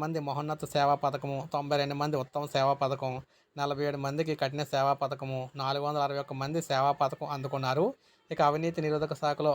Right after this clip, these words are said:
ఒకరికి మహోన్నత సేవ, నలుగురికి ఉన్నత సేవ, పదిహేడు మందికి సేవా పథకాలు దక్కాయి. Vigilance and Enforcement శాఖలో ఒకరికి ఉత్తమ సేవ, ఐదుగురికి సేవా పథకాలు వచ్చాయి. Disaster Response and Fire Services శాఖలో ఇద్దరికి శౌర్య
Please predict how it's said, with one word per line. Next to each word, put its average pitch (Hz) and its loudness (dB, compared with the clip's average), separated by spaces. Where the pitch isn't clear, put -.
ఒకరికి 151 0
మహోన్నత 143 -2
సేవ, 135 0
నలుగురికి 147 0
ఉన్నత 139 -2
సేవ, 139 4
పదిహేడు 143 -4
మందికి 143 -2
సేవా 135 2
పథకాలు 139 -2
దక్కాయి. 127 -4
Vigilance 151 0
and 151 0
Enforcement 139 -2
శాఖలో 139 -2
ఒకరికి 143 0
ఉత్తమ 139 -6
సేవ, 135 0
ఐదుగురికి 143 0
సేవా 139 2
పథకాలు 139 -2
వచ్చాయి. 139 -4
Disaster 147 0
Response 147 -2
and 143 -2
Fire 151 0
Services 147 2
శాఖలో 147 2
ఇద్దరికి 147 -2
శౌర్య 135 0